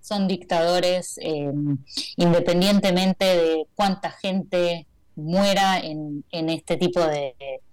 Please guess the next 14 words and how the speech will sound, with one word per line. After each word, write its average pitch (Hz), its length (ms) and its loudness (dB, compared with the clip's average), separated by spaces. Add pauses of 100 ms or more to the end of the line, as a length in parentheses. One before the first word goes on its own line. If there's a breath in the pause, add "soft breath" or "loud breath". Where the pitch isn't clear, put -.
(220 loud breath)
de 165 140 2
represiones. 185 680 0
Lo 180 120 2
que 202 80 -2
sí 277 140 -4
es 359 120 -2
cierto, 269 440 0
si 190 200 -2
uno 196 220 0
compara 175 320 -2
a 180 60 2
veces 180 280 0
los 175 240 -4
números 185 640 0